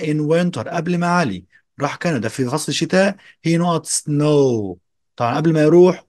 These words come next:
ده حدث إيه؟ ده حدث تاني. المفروض before بيجي وراها ماضي بسيط، والجملة التانية برافو عليكم ماضي تام، يبقى had never seen، عمره أبدًا ما كان شاف الإيه؟ الجليد.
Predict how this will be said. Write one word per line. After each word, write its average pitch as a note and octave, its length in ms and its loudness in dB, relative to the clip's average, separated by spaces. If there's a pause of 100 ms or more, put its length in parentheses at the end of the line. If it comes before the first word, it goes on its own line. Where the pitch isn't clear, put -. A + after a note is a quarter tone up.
ده C3 180 -2
حدث D#3 380 -2
إيه؟ C#3+ 280 2 (260)
ده A2 60 -8
حدث A#2+ 260 -6
تاني. D3+ 540 -2 (420)
المفروض F3 440 0
before F3 140 0
بيجي E3 220 4
وراها E3 180 4
ماضي F3 140 0
بسيط، F#3+ 300 -2 (280)
والجملة C#3 340 0
التانية D#3 380 -4
برافو C3 360 -6
عليكم A2+ 300 -4
ماضي B2+ 260 -2
تام، A#2 300 -4
يبقى A#2 220 -6
had A2+ 800 -4 (100)
never F3 680 0 (420)
seen، A2+ 400 -2
عمره D#3+ 300 -2
أبدًا D#3+ 200 0
ما C#3+ 120 -2
كان D3+ 160 -6
شاف D3+ 280 -4
الإيه؟ C3+ 360 2 (260)
الجليد. A#2 600 -2